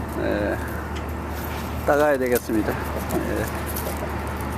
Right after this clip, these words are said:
따서, 예, 예, 묵도 만들어 먹고, 예, 어릴 때 생각해서 굴술처럼 갖고 놀기도 하고. 어, 보통 이렇게, 어, 과일나무는 관상용으로 심을 때,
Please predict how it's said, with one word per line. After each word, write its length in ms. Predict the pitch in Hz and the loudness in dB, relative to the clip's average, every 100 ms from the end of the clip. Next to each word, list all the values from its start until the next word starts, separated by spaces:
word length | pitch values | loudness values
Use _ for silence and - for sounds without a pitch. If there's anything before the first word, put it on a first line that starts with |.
| - - - | -6 -4 4
따서, 380 | 165 170 214 208 - 139 | 6 6 2 2 -2 2
예, 380 | 120 113 104 - - - - - - - - - - 123 | 4 6 6 2 -2 -4 -4 -4 -4 -4 -4 -4 0 4
예, 100 | 123 | 8
묵도 360 | 147 170 202 | 8 8 6
만들어 340 | 185 160 160 151 | 6 4 4 4
먹고, 400 | 143 - 175 175 - 113 | 4 6 6 6 -2 2
예, 340 | 110 107 104 - - - - - - - | 4 4 2 0 -4 -4 -4 -4 -2 6
어릴 240 | 175 170 | 6 6
때 100 | 160 | 4
생각해서 640 | 151 156 151 127 117 135 120 | 4 4 4 4 4 4 6
굴술처럼 560 | - 165 170 180 147 131 | 4 4 2 4 4 4
갖고 240 | 151 147 | 2 4
놀기도 400 | 139 143 156 139 120 | 4 4 4 4 4
하고. 260 | 123 120 113 - - - - - - - - - - | 2 0 -2 -4 -4 -4 -4 -4 -4 -4 -6 -4 4
어, 160 | 151 143 | 6 6
보통 420 | 170 - 220 214 | 4 4 2 6
이렇게, 680 | 208 185 214 185 165 147 127 - - - | 4 4 4 6 6 6 2 -2 -4 4
어, 280 | 135 143 139 143 | 6 6 4 6
과일나무는 960 | 165 196 190 190 202 208 196 175 147 - | 4 4 2 2 6 6 6 6 6 8
관상용으로 600 | 175 226 208 208 202 170 | 6 4 2 4 4 4
심을 280 | 214 190 | 6 4
때, 360 | 160 226 196 | 6 6 6